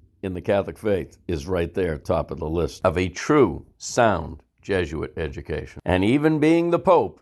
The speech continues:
he doesn't get to drift away from that healthy integration of the vertical and the horizontal. It is the cross. Go to God, go to neighbor.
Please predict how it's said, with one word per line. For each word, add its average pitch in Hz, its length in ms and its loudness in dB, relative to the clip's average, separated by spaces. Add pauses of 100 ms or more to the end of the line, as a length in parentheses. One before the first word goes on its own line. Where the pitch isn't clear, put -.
(140)
he 117 200 -6
doesn't 131 380 -4
get 123 380 0
to 90 80 -10
drift 98 360 -4
away 104 600 2
from 92 220 -6
that 95 320 2
healthy 92 640 2 (120)
integration 87 840 -6 (180)
of 78 180 -4
the 82 80 -4
vertical 95 680 2 (160)
and 98 300 2
the 76 60 -6
horizontal. 76 1000 -4
It 92 220 0
is 92 340 0
the 73 100 -16
cross. 69 600 -6 (380)
Go 90 200 0
to 95 100 2
God, 113 500 6 (320)
go 92 200 -4
to 101 160 -6
neighbor. 80 420 -6